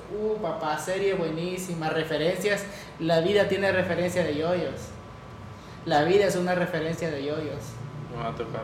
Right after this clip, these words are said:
Speaker 2: ver.
Speaker 1: Tenés que verlos, muy buena. Son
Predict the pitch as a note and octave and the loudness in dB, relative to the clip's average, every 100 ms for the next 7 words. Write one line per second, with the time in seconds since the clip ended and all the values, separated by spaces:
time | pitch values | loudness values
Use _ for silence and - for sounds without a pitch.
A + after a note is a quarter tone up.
0 | A2 A2+ - - - D#3+ E3 D#3+ D#3+ D3 | -6 -6 -6 -4 -2 0 0 2 2 2
1 | D#3+ D#3+ C#3+ D3+ F#3 F3+ D#3 E3+ F3+ - | 2 0 0 0 2 2 2 4 4 4
2 | - - - - - - - - - - | 2 2 2 0 0 0 0 4 6 8
3 | F3+ F#3 F#3 F3+ F3+ | 8 6 4 4 4